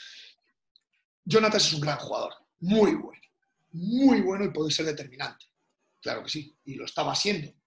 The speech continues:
Estaba metiendo muchos goles, es un jugador en el que el equipo cree, es un jugador muy fuerte, es un, un jugador que condiciona al rival,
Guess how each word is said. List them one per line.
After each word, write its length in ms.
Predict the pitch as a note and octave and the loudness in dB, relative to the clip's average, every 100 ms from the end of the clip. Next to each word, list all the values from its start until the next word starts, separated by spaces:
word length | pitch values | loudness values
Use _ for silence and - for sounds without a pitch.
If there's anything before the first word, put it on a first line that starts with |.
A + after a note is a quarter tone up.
| D3 | -10
Estaba 260 | E3+ - C3 | -8 -8 -8
metiendo 280 | C3 C3 B2 | -8 -10 -12
muchos 180 | B2 | -14
goles, 320 | C#3 F3 F#3 - - - - - | -2 0 0 -4 -20 -20 -20 -4
es 140 | C#3+ | -2
un 100 | D3 | -2
jugador 320 | C#3+ C#3 C3+ | -4 -6 -6
en 80 | C3 | -8
el 100 | C3+ | -10
que 100 | C#3 | -10
el 80 | D3+ | -10
equipo 300 | C3 C#3+ B2+ | -10 -10 -8
cree, 320 | F3+ F#3+ F#3+ | -4 -2 0
es 120 | F3+ | -2
un 100 | C#3+ | -4
jugador 320 | C3+ B2 B2 B2+ | -12 -12 -12 -10
muy 140 | D#3+ | -12
fuerte, 360 | - G3 F#3+ F#3 | 2 2 4 0
es 80 | |
un, 100 | D3 - _ | -2 -12 _
un 100 | C#3+ | -18
jugador 260 | - C#3 C#3+ | -10 -10 -10
que 80 | |
condiciona 600 | C#3+ C3+ D#3 D3+ - D3 | -10 -8 -8 -10 -10 -8
al 60 | C#3+ | -8
rival, 380 | D#3 F3 F#3 | -4 0 0